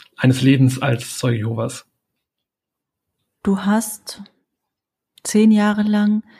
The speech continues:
Speaker 2: nein, ich frag erst was anderes. Wann hast du für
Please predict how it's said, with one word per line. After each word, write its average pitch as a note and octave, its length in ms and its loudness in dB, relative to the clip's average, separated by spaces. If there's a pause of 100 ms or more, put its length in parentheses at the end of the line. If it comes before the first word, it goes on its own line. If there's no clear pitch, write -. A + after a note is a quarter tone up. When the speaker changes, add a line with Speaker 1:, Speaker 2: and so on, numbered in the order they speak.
(340)
Speaker 2:
nein, F3+ 160 4
ich F3+ 100 -4
frag G#3+ 360 -2
erst F#3 260 -2 (260)
was E3+ 160 -6
anderes. D#3+ 500 -4 (280)
Wann A#3 360 2
hast B3 300 -2
du G#3 180 0
für G3+ 220 -8